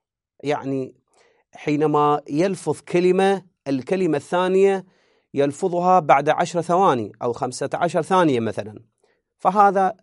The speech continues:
هذا الأمر ليس من آداب تلاوة القرآن الكريم، فينبغي أن نقرأ القرآن الكريم قراءة ترتيلية، كما سنأتي إن شاء الله ما معنى الترتيل وكيف تكون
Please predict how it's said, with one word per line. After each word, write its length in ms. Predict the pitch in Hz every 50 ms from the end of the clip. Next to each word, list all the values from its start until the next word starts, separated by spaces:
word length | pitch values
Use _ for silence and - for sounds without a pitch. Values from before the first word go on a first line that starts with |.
| _ _ _ _ _ -
هذا 240 | - 180 185 165 175
الأمر 320 | 160 - 185 190 185 170
ليس 340 | 160 185 185 165 160 - 165 160 165 170 _ _ _ _ _ _ -
من 320 | - 147 143 131 - -
آداب 380 | 135 127 127 117 139 139 139 -
تلاوة 300 | - 135 123 123 120 110 -
القرآن 400 | 120 110 - 120 - - 127 120
الكريم، 400 | 104 92 - 113 117 143 170 185
فينبغي 560 | 165 - 123 147 165 160 135 131 113 123 113
أن 220 | 104 - 117 117 123
نقرأ 340 | 151 156 - - 113 - - _ _ _ _ _ _ _ _ _ _ _ 131
القرآن 480 | 120 110 - 127 113 - 165 175 175
الكريم 400 | 165 156 156 - 156 165 170 175 180 - -
قراءة 340 | - 151 151 160 180 180
ترتيلية، 880 | 170 - - 139 117 - _ - 120 117 131 151 143 113 101 85 - _ _ _ _ _ _ _ _
كما 320 | - 185 170 175 180 - - _ _ _ _ _ _
سنأتي 580 | - - 151 190 - - - - 127 117 -
إن 60 | 120
شاء 240 | 117 - 120 107 117
الله 200 | 120 131 135 127
ما 140 | 123 135 139
معنى 260 | 127 113 110 113 113
الترتيل 580 | 107 - - 113 107 - - 170 175 175 165 _ _ _ _ _ _ _ -
وكيف 360 | 117 117 - 156 139 - 123
تكون 440 | - - 113 - 131 120 113 107